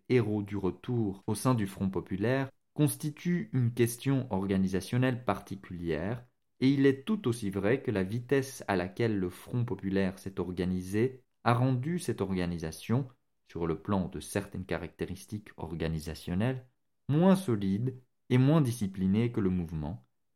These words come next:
Mais cela suffit-il pour diriger notre stratégie vers le maintien de l'organisation spéciale et distinctive du mouvement à l'intérieur de celle du front ? À la lumière de cette analyse,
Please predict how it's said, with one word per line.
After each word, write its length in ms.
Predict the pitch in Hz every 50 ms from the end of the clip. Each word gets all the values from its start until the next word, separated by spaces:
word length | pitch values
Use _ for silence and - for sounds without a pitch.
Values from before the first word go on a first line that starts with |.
| _ _ -
Mais 100 | 123 123
cela 460 | 123 - 143 143 135 135 131 120 117
suffit-il 640 | 120 - - 110 - - 107 107 - - 143 139 131
pour 200 | - - 107 107
diriger 500 | 95 - 117 117 113 104 104 113 117 113
notre 260 | 104 98 95 - -
stratégie 720 | 98 - - - 117 110 - 104 101 98 104 110 113 113 - -
vers 180 | 101 104 101
le 120 | 101 101 98
maintien 640 | 101 104 110 123 131 127 123 - - - 135 135 127
de 80 | 117 104
l'organisation 760 | 98 101 98 98 101 98 98 95 98 92 95 - - 113 107
spéciale 760 | - - - - 113 107 107 - - 113 113 110 104 98 95
et 60 | 95
distinctive 760 | 95 95 98 - - - 104 98 95 - - - 113 107 101
du 100 | 101 101
mouvement 600 | 98 98 95 95 92 98 101 104 101 98 98 95 - -
à 100 | 104 98
l'intérieur 640 | 98 101 98 95 98 95 98 101 113 120 120 110
de 100 | 95 92
celle 280 | 92 - - 110 104 95
du 120 | 92 92
front ? 360 | 92 - - 92 117 135 156 - _ _ _ _ _ _ _ _ _ _ _ _ _ _ _ _ _ _ _ _ _ _ _ _ _ _ _ _ -
À 60 | 120
la 120 | 131 139
lumière 400 | 143 139 139 147 156 170 180 170
de 80 | 143 139
cette 200 | 120 - 101 -
analyse, 640 | 101 95 95 92 95 98 110 127 139 135 139 131 -